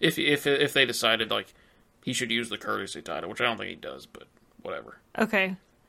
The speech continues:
Speaker 1: So, like, a lot of, like, you have a lot of sons of British noble people
Speaker 2: Mm-hmm.
Speaker 1: just, who just do that.
Speaker 2: They're just like, "Give me that." <laughs>
Speaker 1: Yeah, you're not using that.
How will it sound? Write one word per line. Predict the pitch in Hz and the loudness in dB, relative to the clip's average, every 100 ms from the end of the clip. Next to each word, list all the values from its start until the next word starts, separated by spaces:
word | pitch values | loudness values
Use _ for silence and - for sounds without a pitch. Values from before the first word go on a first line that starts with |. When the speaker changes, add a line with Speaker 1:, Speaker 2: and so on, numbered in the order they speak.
| _ - | _ -6
Speaker 1:
So, | - 143 | 6 8
like, | 131 135 | 8 8
a | 143 | 8
lot | 147 151 | 10 10
of, | 139 | 8
like, | 131 123 - _ _ - - _ - | 6 4 2 _ _ -20 -20 _ 4
you | 143 | 6
have | 139 | 8
a | |
lot | 131 | 8
of | 123 | 8
sons | - - 123 120 117 113 | 4 8 8 6 2 2
of | 113 110 - - - _ _ | 2 0 -4 -14 -18 _ _
British | - 127 120 - 104 | -2 0 0 -2 -2
noble | 104 120 120 | 0 0 2
people | 120 123 120 123 | 2 2 2 0
Speaker 2:
Mm-hmm. | - 220 214 190 | 0 0 0 -2
Speaker 1:
just, | 110 - - | -4 -6 -8
who | 80 | -8
just | 107 - | -6 -6
do | - 98 | -8 0
that. | 113 127 - - - | 4 4 4 -4 4
Speaker 2:
They're | 233 | 6
just | 226 220 240 | 6 6 4
like, | 226 202 | 4 2
"Give | 240 233 | 2 4
me | |
that." | 208 180 175 - - | 4 2 0 -6 -4
<laughs> | - | 2
Speaker 1:
Yeah, | 147 113 117 | 6 6 2
you're | - 175 | 6 8
not | 160 | 8
using | 127 139 127 | 8 6 6
that. | 123 135 | 6 6